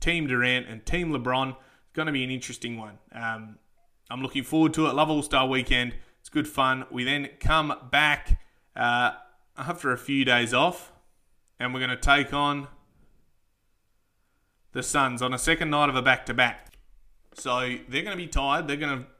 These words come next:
well, they're gonna have had that week, and then they're gonna be playing the Thunder, then they're gonna play us.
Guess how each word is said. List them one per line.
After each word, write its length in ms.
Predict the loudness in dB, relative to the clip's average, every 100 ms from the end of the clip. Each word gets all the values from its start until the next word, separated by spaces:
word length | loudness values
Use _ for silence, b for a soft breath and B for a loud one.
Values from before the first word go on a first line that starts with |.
| _ _
well, 180 | -12 -10
they're 120 | -8
gonna 160 | -6 -4
have 80 | -2
had 160 | -4
that 220 | -2 -6 -2
week, 380 | -2 -2 -8 -20 -12
and 180 | -8
then 120 | -6 -4
they're 100 | -6
gonna 140 | -6
be 200 | -10 -14 _ _ _ _
playing 280 | -4 -2 -2
the 60 | -6
Thunder, 460 | -2 0 2 0 -2 B B -10
then 120 | -6
they're 80 | -4
gonna 100 | -2
play 280 | 0 2
us. 320 | 2 -2 -8